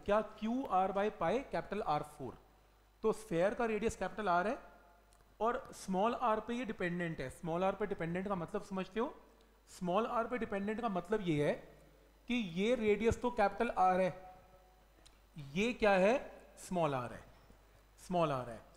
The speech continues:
तो इसके अंदर charge कैसे है? रो की value क्या थी अभी? Rho is equal to कितना?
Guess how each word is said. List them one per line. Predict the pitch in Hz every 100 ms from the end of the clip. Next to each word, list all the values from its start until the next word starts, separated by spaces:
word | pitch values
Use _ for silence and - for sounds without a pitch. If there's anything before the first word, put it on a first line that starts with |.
| - _
तो | 190
इसके | 180 -
अंदर | 226 208 214 226 -
charge | 190 180 214
कैसे | 220 202 208 208
है? | 262 - - - -
रो | 147 151 190 233
की | 233 262
value | 220 202 196 151 - - - -
क्या | - 175
थी | 175 202
अभी? | 196 277 - - -
Rho | 160 180
is | 190
equal | 196 190
to | 202
कितना? | 196 208